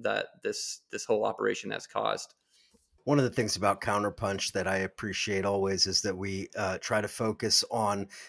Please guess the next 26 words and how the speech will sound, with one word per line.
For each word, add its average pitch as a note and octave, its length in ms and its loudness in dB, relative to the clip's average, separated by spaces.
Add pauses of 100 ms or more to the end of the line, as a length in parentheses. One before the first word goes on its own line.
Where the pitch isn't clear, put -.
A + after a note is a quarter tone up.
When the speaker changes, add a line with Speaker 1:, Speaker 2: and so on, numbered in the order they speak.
Speaker 2:
the G#2+ 240 0
environmental A2+ 800 2
side G#2+ 400 4
and G2 140 0
also G2 320 2
the F#2+ 100 -2
social A2+ 420 2
side F#2 300 2
of D2+ 100 -8
these F2+ 200 -2
kind F#2 200 -2
of E2+ 140 -4
issues. - 320 0
So G2 80 -4
talk A#2 260 2
to - 80 -4
me A2+ 80 2
a G2+ 60 2
little G#2+ 200 0
bit G2 120 -2
about F#2+ 320 2
both A2 240 0
of E2 140 -10
those. A#2 280 2
You've F#2+ 180 -8
mentioned A#2 480 2